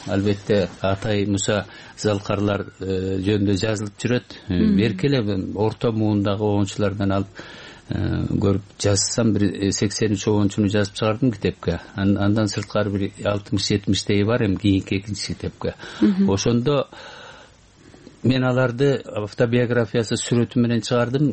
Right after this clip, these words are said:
Speaker 1: Ырларынан белгилүү эл журтка таанылып калган. Сар эсеп салып көрсөм, булардын почти токсон проценти,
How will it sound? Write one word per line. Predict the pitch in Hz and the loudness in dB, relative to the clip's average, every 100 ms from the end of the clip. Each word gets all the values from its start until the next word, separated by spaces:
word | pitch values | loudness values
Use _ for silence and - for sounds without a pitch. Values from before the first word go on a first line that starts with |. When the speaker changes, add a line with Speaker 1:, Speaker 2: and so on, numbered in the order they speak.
| - | 0
Speaker 1:
Ырларынан | 104 107 107 104 104 104 98 | 2 4 4 2 2 2 2
белгилүү | 110 110 101 101 104 | 0 2 2 4 4
эл | 104 101 - 139 110 107 | 2 0 -6 -10 -6 -2
журтка | 101 - 101 92 | -4 0 0 0
таанылып | - 107 98 87 - | 0 0 0 -2 -4
калган. | 85 82 82 87 | -4 -4 -6 -6
Сар | 87 123 110 | -2 0 0
эсеп | - 104 | 0 -2
салып | - 107 | -2 -4
көрсөм, | - 113 - 123 107 - - - | 0 -2 0 0 0 -4 -20 -4
булардын | 98 110 107 127 123 - 95 | 0 2 2 2 2 0 -4
почти | 110 107 - 123 | -2 -2 0 -2
токсон | - 110 - 127 113 | 0 -2 0 0 2
проценти, | 113 101 - 107 104 131 | 0 0 0 -2 0 0